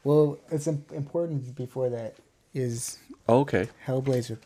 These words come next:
Speaker 1: Constantine
Speaker 2: Constantine.
Speaker 1: the Hellblazer. This is, like, a dream project for me.
Speaker 2: Yeah.
Speaker 1: He's a magician. It's about magic and ghosts. And
Speaker 2: Like, I would read that as someone who doesn't read comics, and, and Constantine's just an exorcist,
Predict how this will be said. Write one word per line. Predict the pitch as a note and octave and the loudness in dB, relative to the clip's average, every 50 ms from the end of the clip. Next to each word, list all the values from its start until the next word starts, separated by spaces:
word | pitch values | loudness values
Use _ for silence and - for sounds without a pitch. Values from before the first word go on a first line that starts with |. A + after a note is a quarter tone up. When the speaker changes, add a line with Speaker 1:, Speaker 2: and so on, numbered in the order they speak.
| - - - - - | -18 -20 -20 -18 -6
Speaker 1:
Constantine | - C#3+ C#3 C3+ - C#3 C3 - B2+ | -2 -2 -2 0 -2 -4 -2 2 2
Speaker 2:
Constantine. | B2 B2 A#2+ A#2+ A#2+ A#2 G#2+ F2+ | 2 4 4 2 2 2 2 0
Speaker 1:
the | - A2 | 0 -2
Hellblazer. | A2 C3 A#2 B2+ C3+ - - - - - - - | -6 -8 -10 -12 -12 -14 -20 -20 -20 -20 -2 2
This | D3+ D3 D3 | 4 6 6
is, | D#3 D3+ E3 | 8 8 8
like, | E3 D#3 | 8 8
a | C#3+ | 6
dream | C3+ A#2+ B2 B2+ B2 | 4 4 2 0 0
project | A2+ - A#2 G#2+ A2 B2 A#2 - - | 0 -2 -4 -4 -4 -6 -10 -12 -12
for | - B2+ | -12 -10
me. | A#2 A#2 B2 C3 - - - - - - - - | -10 -10 -10 -12 -14 -20 -20 -20 -20 -20 -12 -6
Speaker 2:
Yeah. | G2+ F#2 F2 D2 - _ _ _ | -4 -4 -4 -4 -8 _ _ _
Speaker 1:
He's | - C#3 B2+ B2 B2 | 0 0 2 2 2
a | A#2 A2+ A2 A2+ | 2 2 0 0
magician. | A#2+ A#2+ A#2 B2 C3 B2+ B2 - - C3 C3+ C#3 C#3 - _ _ _ _ _ _ _ _ _ _ _ _ _ _ _ _ _ _ _ - | -2 -2 -2 -2 -2 -2 -2 -2 -2 -2 -4 -4 -6 -8 _ _ _ _ _ _ _ _ _ _ _ _ _ _ _ _ _ _ _ -8
It's | C3+ B2 - - - - | -8 -8 -8 -10 -12 -8
about | B2 B2 A#2+ A#2 | -4 -2 -2 0
magic | A2+ A2+ G#2+ G#2 A2+ B2 A#2+ A2+ - A#2 | 0 0 0 -2 -2 -4 -6 -8 -8 -8
and | A2 A2 G#2+ A2 A2+ B2 - _ _ _ _ - | -8 -8 -8 -8 -10 -12 -14 _ _ _ _ -10
ghosts. | C3 B2 C3+ C3 - - - - - - - | -10 -10 -8 -10 -12 -16 -18 -20 -20 -14 -12
And | C#3+ C#3+ C#3 C3+ C3+ - - - - - | -10 -10 -10 -10 -12 -14 -16 -14 0 4
Speaker 2:
Like, | G#2+ G#2 G2 - - - | 6 6 6 6 6 8
I | G#2 G2+ G2+ | 8 8 8
would | G#2+ A2 G2 G2+ | 8 4 4 2
read | G#2 G#2 G2+ F#2 | 2 0 2 4
that | G#2+ G#2 G2 G2 F2+ F2 - - | 4 6 8 6 6 4 2 2
as | G#2 F#2+ F2+ F2 - | 4 4 6 4 4
someone | - A2 G#2 G2 G2 | 4 4 4 4 4
who | |
doesn't | F#2 G#2 F#2+ F#2+ F#2+ | 2 2 0 2 0
read | F#2+ F#2+ F2+ | 0 -2 -2
comics, | - - G2 F2+ F2 F2+ F#2 F#2+ - - | -2 0 0 2 2 2 0 0 0 0
and, | G#2+ F2+ F2 E2+ E2+ - - - - - | 0 0 0 -2 -6 -8 -12 -8 -2 0
and | F#2+ E2+ E2+ - | 0 0 0 -4
Constantine's | - - G2+ F2+ F2+ - - F#2+ - - F#2+ F#2 F2+ E2 - | -2 0 2 2 2 2 0 -2 -2 -2 -2 -2 0 0 0
just | - F2+ - - | 0 0 -2 -2
an | F2+ - | -2 0
exorcist, | - E2+ - - - D#2+ - - - D2+ C#2+ - - - | 0 -2 0 -2 -4 -4 -4 -4 -4 -4 -4 -4 -6 -6